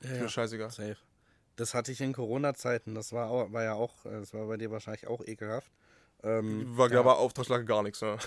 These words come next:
Speaker 1: Ja. Da ging halt wirklich nichts. Da haben wir ja nur Livestreams gemacht. Und da war teilweise eine Phase, da, ähm, haben wir auf Twitch gestreamt.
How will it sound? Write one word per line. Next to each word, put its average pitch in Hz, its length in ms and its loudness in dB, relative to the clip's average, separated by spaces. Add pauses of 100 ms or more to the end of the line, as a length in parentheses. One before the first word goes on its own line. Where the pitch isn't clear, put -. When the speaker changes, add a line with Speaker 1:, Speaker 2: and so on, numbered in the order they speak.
(120)
Speaker 1:
Ja. 208 260 10 (640)
Da 104 180 0
ging 113 460 -2
halt 107 400 -4
wirklich 101 320 -8
nichts. 110 380 -6
Da 107 100 -8
haben 104 120 -6
wir 104 60 -4
ja 101 80 -2
nur 107 140 -2
Livestreams 110 500 -2
gemacht. 120 420 -6 (560)
Und 107 380 -4
da 101 540 0
war 92 320 -6
teilweise 98 440 -2
eine 95 120 -8
Phase, 98 480 -4 (580)
da, 95 520 0
ähm, 90 500 -4 (580)
haben 92 380 -6
wir 82 500 -8
auf - 200 -14
Twitch - 380 -8
gestreamt. 110 520 -10